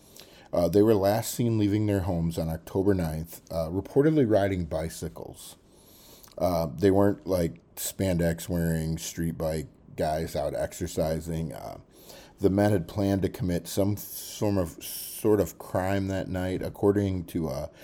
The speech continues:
another individual who supposedly, uh, had been asked to participate in the crime, but, um,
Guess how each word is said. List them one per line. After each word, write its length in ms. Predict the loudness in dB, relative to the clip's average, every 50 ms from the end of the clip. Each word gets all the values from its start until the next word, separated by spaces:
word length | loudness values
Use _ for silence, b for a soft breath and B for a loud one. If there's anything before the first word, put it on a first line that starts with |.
| B B B B
another 360 | 4 6 6 8 8 6 4
individual 760 | 4 2 0 0 0 0 -2 -2 -2 -2 -4 -4 -4 -6 -8 -6
who 400 | -4 -2 -2 -2 -2 -4 -6 -10 -16 _ _ B B B B B B B B B B B _ _ _ -6
supposedly, 920 | -4 -4 -4 4 6 6 6 6 4 0 0 2 2 4 4 2 2 2
uh, 180 | 0 0 0 -2
had 220 | -2 -4 -4 -4
been 100 | -4 -4
asked 360 | -4 -4 -6 -6 -6 -6 -8 -10
to 40 |
participate 720 | -8 -6 -6 -6 -4 -2 -2 -2 -2 -6 -4 0 0 0 0
in 60 | 0
the 100 | -4 -8
crime, 540 | -6 -4 -2 -2 0 0 -2 -2 -2 -4 -4
but, 260 | -4 -4 -4 -4 -4
um, 360 | -4 -4 -4 -6 -8 -10 -14